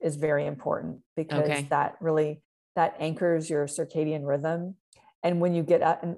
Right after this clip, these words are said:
Speaker 1: this is true for every day of the week.
Speaker 2: Mm-hmm.
Speaker 1: So the, the whole idea of, like, sleeping in on the weekend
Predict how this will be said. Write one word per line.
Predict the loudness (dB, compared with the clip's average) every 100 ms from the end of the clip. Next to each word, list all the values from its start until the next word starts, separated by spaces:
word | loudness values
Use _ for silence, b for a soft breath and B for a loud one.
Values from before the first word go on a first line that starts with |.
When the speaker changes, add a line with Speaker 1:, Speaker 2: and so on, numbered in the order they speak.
| 0
Speaker 1:
this | 0 0
is | -4 -8
true | -2 0 0
for | 0 0 2 0 -2 _ -2
every | 0 2
day | 2
of | 2
the | 0
week. | -2 -4 -14 -12 -10
Speaker 2:
Mm-hmm. | -6 -4 2
Speaker 1:
So | 2 2 0
the, | -6 -8 -10 _ -2
the |
whole | 2 4 6
idea | 4 2 0
of, | 0
like, | -2 -4
sleeping | -4 -4 -2 -4
in | -4
on | -4
the | -4
weekend | -4 -4 -2 -2 -4